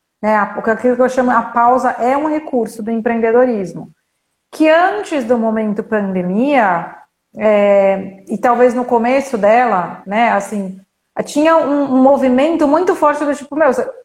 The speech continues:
parece que quando você tá empreendendo, você não pode parar. O empreendedor, ou quando você vai realizar, ou você tem uma carreira,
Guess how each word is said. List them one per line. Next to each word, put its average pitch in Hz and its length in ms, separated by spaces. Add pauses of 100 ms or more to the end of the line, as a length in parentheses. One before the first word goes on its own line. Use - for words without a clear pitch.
(160)
parece 269 260
que 302 80
quando 330 180
você 320 80
tá 302 120
empreendendo, 277 420
você 320 100
não 339 140
pode 262 360
parar. 190 280
O 196 40
empreendedor, 240 680
ou 226 80
quando 226 140
você 226 80
vai 226 100
realizar, 226 520
ou 220 80
você 220 120
tem 226 180
uma 220 160
carreira, 226 420